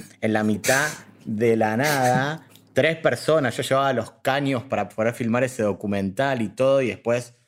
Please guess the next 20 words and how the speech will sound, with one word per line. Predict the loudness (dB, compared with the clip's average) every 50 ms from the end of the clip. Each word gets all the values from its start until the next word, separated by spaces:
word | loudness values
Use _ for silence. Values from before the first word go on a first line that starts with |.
| _ _ _ _ _ -10
hicimos | -8 -4 -2 0 0 0 0 -2
una | -2 -2
aplicación | -2 -2 -2 -2 -2 -4 -4 -2 0 0 0 0
que | -2 -4
estaba | -4 -2 -2 -2 0
en | 0
el | 0 -2 -2 -2
televisor, | -2 -2 -2 -2 -2 -4 -4 -2 0 0 0
entonces | 0 -2 -2 -4 -4
le | -4
podías | -4 -4 -4
mandar | -4 -4 -2 -2 -2 -2
una | -2 -2 -4 -4
carta | -4 -4 -4 -4 -2 -2
directo | -2 -2 -2 -2 -2 -4 -4 -4 -4 -2 0 0
a | 0 -2 -2
las | -4 -6 -8
Naciones | -6 -4 -4 -2 -2 -4 -6 -6
Unidas. | -4 -2 -2 -2 -2 -2
Bueno, | -2 -4 -4 -6